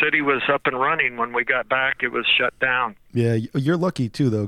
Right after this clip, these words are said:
Speaker 2: I mean, you know, Cindy's always up for an adventure, so.
Speaker 1: Well,
Speaker 2: Yeah.
Speaker 1: you know, it was a
Speaker 2: <laughs>
Speaker 1: great way to go into, you know, we've been home ever since. <laughs>
Speaker 2: Yeah, yeah.
Speaker 1: We, we,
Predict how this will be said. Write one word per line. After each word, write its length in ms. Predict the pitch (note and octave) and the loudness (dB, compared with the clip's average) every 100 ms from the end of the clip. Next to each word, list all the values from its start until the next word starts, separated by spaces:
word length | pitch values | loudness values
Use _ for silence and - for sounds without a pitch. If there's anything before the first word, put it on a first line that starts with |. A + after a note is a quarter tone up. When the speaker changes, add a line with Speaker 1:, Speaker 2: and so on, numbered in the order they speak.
| A#2 | -2
Speaker 2:
I 60 | |
mean, 60 | A#2 | 0
you 80 | A#2+ | 0
know, 100 | A#2 | 0
Cindy's 380 | - C#3+ C#3+ B2+ | 0 0 2 2
always 220 | A#2+ A2+ | 2 2
up 100 | A2+ | 0
for 100 | - | -2
an 80 | G#2 | -4
adventure, 460 | F#2 G2+ F#2 - | -4 -6 -8 -12
so. 300 | - F#2+ E2 - _ _ _ _ - _ - - - - - - - | -10 -10 -10 -14 _ _ _ _ -20 _ -20 -14 -10 -8 -8 -8 0
Speaker 1:
Well, 400 | E3+ E3+ E3+ E3+ | 2 4 2 0
Speaker 2:
Yeah. 80 | F3 | 0
Speaker 1:
you 40 | F3 | 0
know, 180 | E3+ E3+ | 2 2
it 80 | D#3+ | 2
was 180 | D#3+ C3+ | 2 0
a 80 | C#3+ | -2
Speaker 2:
<laughs> 260 | C3 - | -4 -2
Speaker 1:
great 420 | C#3 D#3 D#3+ D#3+ - | 0 2 2 -2 -2
way 420 | B2+ C3+ C3 C3 - | 0 2 2 -2 0
to 280 | C3+ B2+ A#2+ - - - - - - | 0 2 0 -2 -4 -6 -8 -8 -4
go 280 | D3+ C#3+ C#3 | 0 2 2
into, 640 | C#3 C#3+ - D3 B2+ A#2+ - | 0 -2 -2 0 2 0 0
you 100 | E3 | 0
know, 180 | D#3 B2+ | 2 0
we've 180 | C3+ C3+ | 0 0
been 140 | D#3+ C#3+ | -2 0
home 280 | D3+ F#3+ | 0 2
ever 200 | F3 C3 A#2+ | 0 0 -2
since. 220 | - G#2+ G#2 | 0 -2 0
<laughs> 60 | - - - - - - C3 | -2 -2 -4 -4 -4 0 2
Speaker 2:
Yeah, 260 | B2 A#2 - - - | 2 0 -2 -6 -2
yeah. 300 | A2 A2 - - - D#3 C#3+ | 0 0 0 -2 -2 -2 0
Speaker 1:
We, 200 | F3+ D#3+ - - - | 0 0 0 0 0
we, 200 | D#3+ | 0